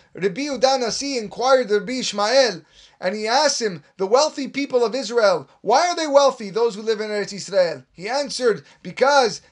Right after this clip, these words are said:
they give maaser, aser te aser, they give lots of tzedakah." And he said, "And what about the people in Bavel?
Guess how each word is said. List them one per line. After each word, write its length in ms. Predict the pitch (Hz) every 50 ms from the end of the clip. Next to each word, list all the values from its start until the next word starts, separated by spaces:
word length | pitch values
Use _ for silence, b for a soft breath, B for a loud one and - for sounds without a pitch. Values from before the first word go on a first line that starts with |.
| b
they 140 | b 190 202
give 240 | 180 170 262 262 240
maaser, 640 | 196 220 226 214 196 185 - 226 220 196 160 - - _ _ _ _ _ -
aser 340 | 156 170 - - 262 254 208
te 120 | - 214
aser, 420 | 208 180 170 160 - 226 226 208 175
they 140 | 156 170
give 220 | 165 202 220 202 180
lots 300 | 202 226 240 233 240 -
of 80 | 208
tzedakah." 640 | 170 - - 190 170 175 170 175 202 202 185 143 143 _ _ _ b b b b b b b
And 120 | b - 190
he 40 |
said, 160 | 190 196 220 208
"And 100 | 220 233
what 120 | 262 277
about 220 | 277 277 269 262
the 80 | 254 233
people 320 | 170 240 247 - 240 233
in 100 | 226 214
Bavel? 480 | 202 214 202 180 202 202 202 208 208 -